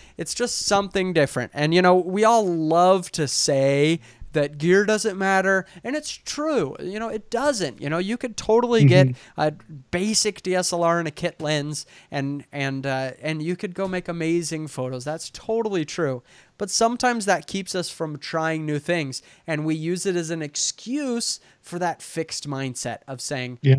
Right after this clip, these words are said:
Speaker 1: "I don't need that piece of gear because I'm staying with what I know." And then you're just not gonna progress.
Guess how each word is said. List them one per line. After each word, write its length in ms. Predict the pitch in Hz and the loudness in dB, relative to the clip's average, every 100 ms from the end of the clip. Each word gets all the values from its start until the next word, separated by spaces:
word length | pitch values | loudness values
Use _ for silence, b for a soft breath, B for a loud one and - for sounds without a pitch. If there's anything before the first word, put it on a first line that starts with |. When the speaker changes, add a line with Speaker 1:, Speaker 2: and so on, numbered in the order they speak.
| 135 | 4
Speaker 1:
"I 140 | 156 | -4
don't 180 | 170 156 | -4 -6
need 220 | 160 143 | -8 -6
that 180 | 143 127 | -6 -8
piece 220 | 147 131 | -8 -8
of 80 | 139 | -8
gear 180 | 135 131 | -8 -8
because 340 | 127 127 123 - | -8 -10 -12 -12
I'm 300 | 135 139 139 | -6 -6 -6
staying 420 | - - 135 127 | -8 -6 -6 -6
with 200 | 123 123 | -10 -10
what 160 | 139 131 | -8 -8
I 80 | 127 | -6
know." 300 | 143 135 127 | -6 -6 -8
And 160 | 139 165 | -12 -10
then 220 | 196 208 | -10 -12
you're 140 | 185 | -12
just 260 | 185 190 - | -10 -10 -10
not 160 | 190 185 | -10 -8
gonna 200 | 185 185 | -10 -8
progress. 520 | 185 185 170 127 | -10 -4 -6 -6